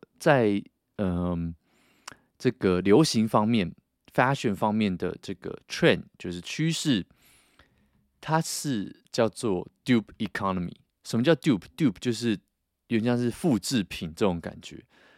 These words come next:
那这个事情其实很有趣哦，就如果，呃，你在 TikTok 上面看啊，或者你在其他的各种 social media 看的话，就是比如说，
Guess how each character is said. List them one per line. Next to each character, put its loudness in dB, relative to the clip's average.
那 2
这 0
个 4
事 0
情 -4
其 -6
实 2
很 2
有 2
趣 -6
哦， -2
就 -4
如 0
果， 6
呃， -2
你 -6
在 0
TikTok 0
上 -2
面 0
看 -2
啊， -2
或 -6
者 -2
你 -2
在 0
其 -8
他 2
的 -2
各 6
种 0
social 2
media 2
看 -4
的 -4
话， 2
就 2
是 4
比 0
如 0
说， 6